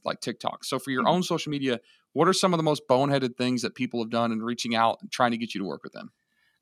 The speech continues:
Speaker 1: I
Speaker 2: Um,
Speaker 1: want specific examples, call out brands. No, I'm just kidding. Don't do that. But I, I, I wanna hear some good stuff here.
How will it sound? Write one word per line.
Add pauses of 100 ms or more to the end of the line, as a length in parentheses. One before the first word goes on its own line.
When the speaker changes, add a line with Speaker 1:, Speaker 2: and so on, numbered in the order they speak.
Speaker 1:
I
Speaker 2:
Um,
Speaker 1:
want
specific
examples, (360)
call
out
brands.
No,
I'm
just
kidding.
Don't
do
that. (280)
But
I,
I,
I
wanna
hear
some
good
stuff
here.